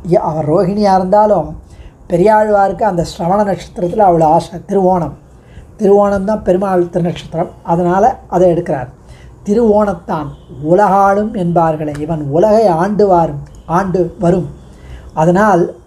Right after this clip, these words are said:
உலகத்தை ஆண்டு வரும் விஷ்ணுவும் இவனுக்கு சமமா மாட்டான், இவன் நேரில்லை காண். So, திருவோணத்தான், அதாவது சிரவண நட்சத்திர தேவதையான விஷ்ணுவும்,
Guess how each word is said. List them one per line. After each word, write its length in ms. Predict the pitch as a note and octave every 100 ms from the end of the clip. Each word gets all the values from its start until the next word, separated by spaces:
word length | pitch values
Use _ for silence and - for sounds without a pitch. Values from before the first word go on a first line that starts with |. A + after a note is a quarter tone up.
| F3
உலகத்தை 640 | E3+ F#3 G3 A3 - A3+
ஆண்டு 420 | A3 E3+ G#3 G3
வரும் 300 | G3+ F3+ E3+ C#3+
விஷ்ணுவும் 680 | E3+ - A#3+ B3 A#3 E3 - - - - - - -
இவனுக்கு 460 | G3 B3 A#3+ A#3+ A3
சமமா 200 | F#3+ G3+
மாட்டான், 640 | F#3+ F3 E3 D3+ B2+ C3
இவன் 300 | D3 F#3+ F#3
நேரில்லை 580 | E3 G3+ G#3+ G#3 F#3 F3
காண். 240 | D3 C#3 C3 - - - - -
So, 360 | - G3 E3 - - - - - - - - - - -
திருவோணத்தான், 920 | - E3+ G3+ G#3 G3+ G3 - G3 E3 C#3 C#3+ - - - - - E3+ - - - -
அதாவது 400 | - D#3+ F#3+ G3+ F3+
சிரவண 220 | - F3 G#3
நட்சத்திர 580 | G3+ - G#3 - E3
தேவதையான 800 | F3+ D3+ F#3 F#3 G3 F3+ E3+ D#3+
விஷ்ணுவும், 720 | C#3+ D3+ - F#3 G3+ F#3+ C#3+